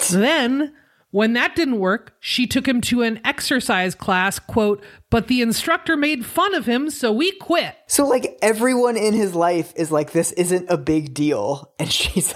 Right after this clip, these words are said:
Speaker 2: like, decided to make it a big deal.
Speaker 1: She's organizing around him. She is making this
Speaker 2: Yeah.
Speaker 1: inescapable. She is engineering the entire environment around him
Speaker 2: Right.
Speaker 1: to indicate that he is fat and that he needs to lose weight.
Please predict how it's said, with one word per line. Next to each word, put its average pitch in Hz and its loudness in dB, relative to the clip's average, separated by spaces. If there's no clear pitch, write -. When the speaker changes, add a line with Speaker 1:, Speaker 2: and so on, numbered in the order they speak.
Speaker 2:
like, 196 -2
decided 175 0
to - -8
make 156 -2
it 156 2
a 147 2
big 127 -4
deal. 117 0
Speaker 1:
She's 277 -2
organizing 240 0
around 156 -4
him. - -12
She - 0
is 190 2
making 233 2
this 220 6
Speaker 2:
Yeah. - 2
Speaker 1:
inescapable. 220 0
She 254 0
is 240 -4
engineering 247 0
the 196 -4
entire 247 0
environment 214 0
around 170 0
him 110 -6
Speaker 2:
Right. 117 2
Speaker 1:
to - 0
indicate 214 0
that 160 -2
he 196 0
is 160 -2
fat - -6
and 160 0
that 143 0
he 165 2
needs 156 0
to 139 -6
lose 131 -4
weight. 78 -12